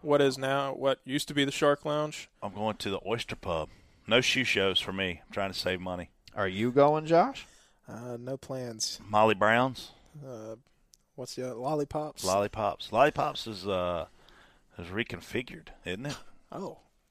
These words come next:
Speaker 1: I don't know. I haven't been in a while.
Speaker 2: They used to play great music in there. You know?
Speaker 1: Yeah, that's why I went in for the music.
Speaker 2: Yeah, two minutes a
Speaker 3: Wow.
Speaker 2: song. Good
Speaker 3: Yeah.
Speaker 2: D J. Great D J.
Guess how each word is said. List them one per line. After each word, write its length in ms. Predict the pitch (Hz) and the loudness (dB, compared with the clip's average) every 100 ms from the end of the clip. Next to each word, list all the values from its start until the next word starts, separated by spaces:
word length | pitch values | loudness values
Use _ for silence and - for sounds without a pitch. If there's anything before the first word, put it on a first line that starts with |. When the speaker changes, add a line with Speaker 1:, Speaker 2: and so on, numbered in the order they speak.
| _ _ - _ | _ _ -20 _
Speaker 1:
I 100 | 131 | 2
don't 120 | 160 151 | 4 6
know. 240 | 190 - - - | 4 0 -10 -4
I 60 | |
haven't 200 | 151 127 | -2 2
been 160 | 143 185 | 2 2
in 80 | 117 | 0
a 40 | |
while. 220 | 110 107 | -6 -2
Speaker 2:
They 100 | 117 | 2
used 120 | 208 - | 2 2
to 40 | |
play 140 | - 90 | 0 0
great 240 | 98 87 | 0 -2
music 320 | 87 90 - | -6 -8 -8
in 120 | 82 | -8
there. 320 | 82 82 78 - - _ _ _ _ | -4 -4 -6 -12 -20 _ _ _ _
You 60 | - | -16
know? 220 | 87 87 92 101 | -12 -12 -14 -14
Speaker 1:
Yeah, 220 | 107 73 65 | -8 -8 -6
that's 220 | 113 - | -8 -8
why 160 | 78 | -8
I 40 | 80 | -8
went 180 | 65 71 | -12 -18
in 100 | 73 | -20
for 140 | - | -20
the 60 | - | -18
music. 300 | 101 87 - | -16 -14 -14
Speaker 2:
Yeah, 80 | - | -14
two 180 | - 123 | -8 -6
minutes 320 | 113 110 82 76 | -4 -4 -2 -2
a 40 | |
Speaker 3:
Wow. 120 | 73 | 0
Speaker 2:
song. 340 | 95 95 95 90 _ _ _ _ _ _ _ _ _ _ - - - _ - _ - | 0 -2 -6 -10 _ _ _ _ _ _ _ _ _ _ -12 -12 -14 _ -20 _ -4
Good 160 | 127 85 | 0 2
Speaker 3:
Yeah. 180 | 78 | 0
Speaker 2:
D 60 | 98 | -2
J. 320 | 90 80 82 - | -2 -4 -4 2
Great 240 | 143 - | 2 2
D 140 | 92 | -4
J. 300 | 85 80 82 | -4 -2 -4